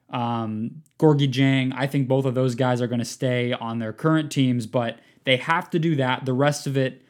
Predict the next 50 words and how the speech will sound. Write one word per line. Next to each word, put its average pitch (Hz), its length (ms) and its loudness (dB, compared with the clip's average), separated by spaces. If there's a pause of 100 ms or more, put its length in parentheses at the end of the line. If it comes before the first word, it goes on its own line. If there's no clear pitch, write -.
(200)
would 123 180 -2
be 120 140 0
very 117 240 -2
nice 110 300 -6
to - 120 -14
see, 131 320 -2
and 117 120 -2
I 113 60 -6
think - 360 -6
teams 147 320 0
w-, 127 220 -6
I 135 80 -2
think 180 220 -2
players 180 260 4
will 147 160 4
want 147 300 0
to 139 100 -4
come 143 240 2
to 139 100 -4
this 127 220 -2
team 151 500 0 (400)
after 131 320 -2
what 127 160 0
we 127 100 0
just 117 220 -6
saw 110 160 -4
them 104 160 -10
do. 98 220 -12
Okay, 160 400 0
let's 170 160 0
close 190 180 2
out 180 140 2
the 165 80 -6
show 180 180 2
with 175 200 2
trade 214 420 6
options 139 560 -2
involving 147 560 2 (500)
not 170 320 0
only 214 240 6
Jevon 165 380 2
Carter, 127 400 0 (1120)
not 151 180 2
only 208 200 2
potentially 170 440 0
Dario 156 280 6
Saric, 135 580 0
which 131 240 -6
would 127 120 -2
be 127 440 0